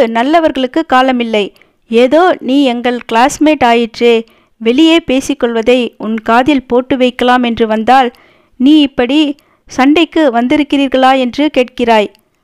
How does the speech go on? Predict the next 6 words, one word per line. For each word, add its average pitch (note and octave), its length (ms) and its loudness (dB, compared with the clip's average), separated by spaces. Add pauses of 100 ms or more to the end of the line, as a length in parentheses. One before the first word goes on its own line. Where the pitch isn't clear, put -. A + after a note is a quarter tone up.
(140)
அழகாய்தான் A#3+ 640 2
இருக்கிறது. A#3+ 520 -2 (520)
நாங்கள் C#4 360 2
போகிறோம்" C#4 540 0 (540)
என்று D4 280 2 (100)
சொல்லிவிட்டு C4 640 -2